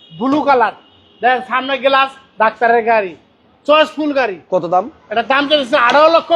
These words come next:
Speaker 1: পঞ্চাশ হাজার টাকা।
Speaker 2: জি। তাহলে আরপি কার সেন্টারে ঠিকানা কি ভাই? আবার
Speaker 1: আর
Speaker 2: কই যান?
Speaker 1: এই যে একটা নোয়া গাড়ি আছে।
Speaker 2: তাই রে।
Speaker 1: অনেক দিনের নোয়া গাড়িতে চায়। নোয়া গাড়ির মডেল হচ্ছে দুই হাজার, আপনার পাঁচ মডেল, দুই হাজার সাতের রেজিস্ট্রেশন। হাসান ভাই, সানরুফ, মন্ডপ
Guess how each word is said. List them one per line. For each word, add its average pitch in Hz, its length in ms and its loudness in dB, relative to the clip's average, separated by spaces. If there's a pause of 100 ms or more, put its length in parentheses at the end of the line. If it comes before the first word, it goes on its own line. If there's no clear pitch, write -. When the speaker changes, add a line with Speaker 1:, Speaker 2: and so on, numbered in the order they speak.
(100)
Speaker 1:
পঞ্চাশ 349 320 2
হাজার 269 240 0
টাকা। 208 240 -8 (360)
Speaker 2:
জি। 156 180 2 (360)
তাহলে 202 160 4
আরপি 226 260 2
কার 247 120 2
সেন্টারে 262 300 2
ঠিকানা 254 340 0
কি 214 140 -6
ভাই? 262 220 2 (180)
আবার 262 160 2
Speaker 1:
আর 247 60 4
Speaker 2:
কই 247 60 6
যান? 233 200 2
Speaker 1:
এই 277 220 -2
যে 302 60 0
একটা 294 180 -2
নোয়া 302 280 2
গাড়ি 294 240 0
আছে। 262 260 0 (320)
Speaker 2:
তাই 139 120 -10
রে। 135 320 -6
Speaker 1:
অনেক 262 240 -2
দিনের 269 160 -4
নোয়া 277 200 4
গাড়িতে 262 340 -2
চায়। 214 320 0 (880)
নোয়া 247 220 2
গাড়ির 285 260 2
মডেল 285 340 2
হচ্ছে 294 180 -4
দুই 269 120 -6
হাজার, 277 300 0 (520)
আপনার 240 320 -4
পাঁচ 294 300 0
মডেল, 311 300 2 (280)
দুই 233 100 0
হাজার 262 200 0
সাতের 262 360 -2
রেজিস্ট্রেশন। 226 460 -4 (100)
হাসান 262 260 -6
ভাই, 240 120 -4 (100)
সানরুফ, 277 460 4 (380)
মন্ডপ 294 440 2